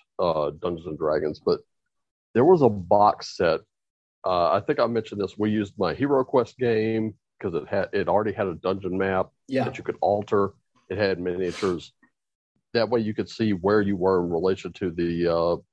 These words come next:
Speaker 1: you know, whatever was targeting you.
Speaker 2: Yeah.
Speaker 1: But, um, we used a different universal gaming system on top of that.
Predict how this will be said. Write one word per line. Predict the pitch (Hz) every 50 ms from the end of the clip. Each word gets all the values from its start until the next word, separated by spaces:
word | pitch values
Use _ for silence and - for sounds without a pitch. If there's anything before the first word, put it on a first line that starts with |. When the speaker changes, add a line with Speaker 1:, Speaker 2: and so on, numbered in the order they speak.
| _ _
Speaker 1:
you | - 101 82
know, | 80
whatever | 78 78 85 95 98 101 90 92 87 82 - _ _ _ _ _
was | - 85 82 - -
targeting | - - - 113 104 101 95 78 78 76 82
you. | 95 107 95 73 73 78 - _ _ _ _ _ _ _ _ _ _ _ _
Speaker 2:
Yeah. | 254 - 110
Speaker 1:
But, | 110 110 107 101 - _ _ _ -
um, | 117 117 117 113 107 101 98 92 85 _ _ _ _ _ _ -
we | 139 175
used | 208 220 214 175 -
a | 143 123
different | 131 127 123 - 120 101 - 123
universal | 123 127 120 107 113 113 110 - 107 95
gaming | 90 101 98 104 98 92 87
system | - - 95 - - 92 87 82 82 82 - _ _ _ _ _ -
on | - 85 82 -
top | - - - 127 123 123 - -
of | 90 82
that. | 76 73 65 65 62 -